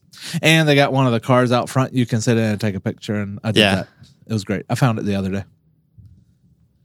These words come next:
Speaker 1: So, Michael, would you decide, like to take us through Walt Disney World's version that we remember?
Speaker 2: Sure. It's surprisingly different, yet also the same. So, Mister Toad's Wild
Speaker 1: I thought
Speaker 2: Ride
Speaker 1: that was gonna be it. Thank you,
Speaker 2: But
Speaker 1: Michael.
Speaker 2: <laughs>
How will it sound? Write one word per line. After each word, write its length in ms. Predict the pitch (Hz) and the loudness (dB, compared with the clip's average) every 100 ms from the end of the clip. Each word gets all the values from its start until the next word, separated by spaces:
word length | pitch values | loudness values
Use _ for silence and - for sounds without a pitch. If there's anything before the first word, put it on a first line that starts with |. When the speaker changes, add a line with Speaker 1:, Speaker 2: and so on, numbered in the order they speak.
| _ _ | _ _
Speaker 1:
So, 380 | - 262 190 - - - - | 2 4 4 0 -10 -16 -10
Michael, 440 | 151 214 233 240 208 | 2 4 4 2 4
would 200 | 151 151 | 2 4
you 160 | 240 | 2
decide, 440 | 214 185 214 190 120 | 4 2 4 2 2
like 460 | 127 220 220 - | 4 6 4 -2
to 120 | - | 0
take 240 | 151 185 165 | 4 4 4
us 140 | 147 | 2
through 160 | 170 156 | 2 4
Walt 220 | 156 135 | 2 2
Disney 260 | 160 247 185 | 0 2 2
World's 240 | 117 95 | 2 0
version 320 | 104 104 120 | -2 -2 -2
that 120 | 127 117 | -2 2
we 220 | 139 254 | 4 4
remember? 540 | 127 95 87 64 57 _ _ _ _ | 2 0 -8 -10 -14 _ _ _ _
Speaker 2:
Sure. 520 | - 160 214 165 104 - _ _ _ _ _ _ | 4 6 8 6 2 -6 _ _ _ _ _ _
It's 160 | 135 - | 2 4
surprisingly 560 | 160 143 170 202 202 196 | 2 6 6 6 4 4
different, 440 | 196 - 135 113 _ | 4 4 2 2 _
yet 240 | 123 127 - | 2 2 4
also 320 | 127 143 156 | 4 6 4
the 140 | 143 | 4
same. 400 | 135 156 143 95 - _ _ _ _ _ _ _ - - - | 4 4 4 0 -4 _ _ _ _ _ _ _ -20 -20 -2
So, 160 | - 139 | 4 6
Mister 260 | 160 - | 6 4
Toad's 320 | 185 190 175 | 6 6 6
Wild 240 | 160 151 147 | 6 6 6
Speaker 1:
I 20 | |
thought 60 | 139 | 6
Speaker 2:
Ride 140 | 139 | 6
Speaker 1:
that 80 | 113 | 4
was 120 | 110 | 4
gonna 160 | 117 110 | 2 2
be 160 | 107 107 | 0 0
it. 160 | 98 - - | -4 -6 2
Thank 160 | 196 | 4
you, 60 | 185 | 6
Speaker 2:
But 180 | 175 180 | 6 6
Speaker 1:
Michael. 180 | - 190 | 6 4
Speaker 2:
<laughs> 440 | - 156 - 180 | 4 2 4 2